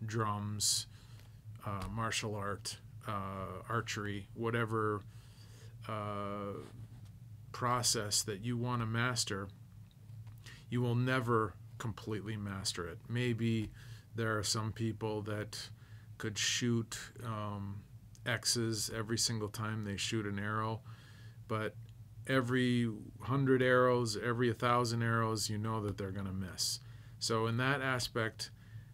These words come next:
mastering a bow and arrow really isn't possible because, um, there's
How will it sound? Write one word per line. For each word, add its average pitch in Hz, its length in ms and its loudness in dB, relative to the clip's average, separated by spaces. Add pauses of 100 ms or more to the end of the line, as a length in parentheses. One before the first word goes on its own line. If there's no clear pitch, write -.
(220)
mastering 113 1080 2
a 110 60 -4
bow 107 280 0
and 110 80 -2
arrow 107 480 2 (460)
really 117 400 6
isn't 98 260 -2
possible 104 560 -2 (160)
because, 101 840 -2 (800)
um, 101 540 -4 (300)
there's 107 220 -2